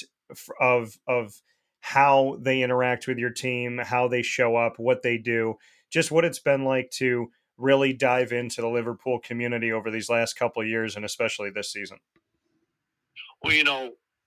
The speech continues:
Speaker 2: I think, uh, you know, you always talk about fans and support and, and the administration, um, coaches and everything. Um, and I think that's really been what has been the best about this community.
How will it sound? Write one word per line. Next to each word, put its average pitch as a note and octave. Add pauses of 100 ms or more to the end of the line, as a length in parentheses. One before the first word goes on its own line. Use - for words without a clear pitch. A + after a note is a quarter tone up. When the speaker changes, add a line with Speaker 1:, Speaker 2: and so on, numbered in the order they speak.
(400)
Speaker 2:
I A#2
think, B2 (100)
uh, F#2+ (120)
you G#2
know, G#2
you G#2
always A2+
talk G#2+
about F#2+ (300)
fans G2
and F#2
support F#2 (180)
and, E2+ (140)
and F2
the F#2
administration, F2+ (640)
um, F2 (120)
coaches F#2
and F2
everything. F2+ (240)
Um, E2 (480)
and G2+
I G2+
think G2+
that's G2+
really F#2+
been F2 (1120)
what G2+
has F#2+
been G2
the E2+
best F2+ (360)
about F2+
this F#2+ (100)
community. F2